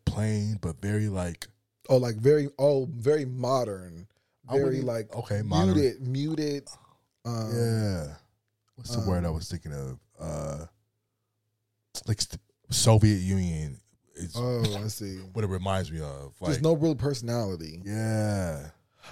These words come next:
Speaker 2: Well, I, the thing is this. I think th-, it, the
Speaker 1: I feel like
Speaker 2: marketing
Speaker 1: Essentials is like that too.
Speaker 2: Eh, no, it is, for sure.
Speaker 1: Fear of
Speaker 2: It
Speaker 1: God,
Speaker 2: is.
Speaker 1: yeah.
Speaker 2: But, but you know what? It's, it, they're, in my mind, they're very safe. They play it very safe.
Speaker 1: Wow.
Speaker 2: You can't go wrong with a solid color. Everyone wants
Speaker 1: Right.
Speaker 2: a solid color.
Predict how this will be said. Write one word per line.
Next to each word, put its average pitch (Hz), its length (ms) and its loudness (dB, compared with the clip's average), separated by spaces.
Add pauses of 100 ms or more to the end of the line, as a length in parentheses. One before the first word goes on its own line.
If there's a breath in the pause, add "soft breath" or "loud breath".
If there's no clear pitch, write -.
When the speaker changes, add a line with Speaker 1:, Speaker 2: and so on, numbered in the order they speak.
Speaker 2:
Well, 180 300 0
I, 175 100 0
the 170 140 -8
thing 208 200 -2
is 151 140 -6
this. 110 180 -4 (120)
I 156 80 4
think 175 320 -8
th-, 151 280 0
it, 135 120 -12
the 139 80 2
Speaker 1:
I - 20 -2
feel 123 120 -4
like 117 180 6
Speaker 2:
marketing 143 200 8
Speaker 1:
Essentials 98 720 4
is 82 200 -6
like 82 200 -4
that 76 200 -8
too. 73 280 -6 (200)
Speaker 2:
Eh, 185 100 4
no, 156 160 4
it 165 80 2
is, 196 220 -2
for 127 120 -4
sure. 98 380 -2 (140)
Speaker 1:
Fear 92 140 0
of 80 60 -6
Speaker 2:
It 80 40 -8
Speaker 1:
God, 92 260 -2
Speaker 2:
is. 69 80 -12
Speaker 1:
yeah. 80 200 -6 (280)
Speaker 2:
But, 165 120 -6 (140)
but - 100 -14 (220)
you 135 80 -2
know 165 100 2
what? 151 120 -4
It's, 117 160 -8
it, 139 280 -2
they're, 135 220 0 (160)
in 131 100 0
my 131 140 0
mind, 104 420 -4
they're 113 360 -2
very 123 300 -4
safe. - 600 -4 (200)
They 123 100 -8
play 135 260 2
it 98 100 -6
very 117 260 -4
safe. 107 240 -6
Speaker 1:
Wow. 73 360 -4 (100)
Speaker 2:
You 185 100 -4
can't 240 200 0
go 214 120 4
wrong 180 300 -4
with 131 140 -4
a 110 60 -6
solid 120 440 -4
color. 117 340 -2
Everyone 131 400 -4
wants 117 180 -10
Speaker 1:
Right. 135 100 -6
Speaker 2:
a - 20 -6
solid 104 240 -6
color. 110 400 -8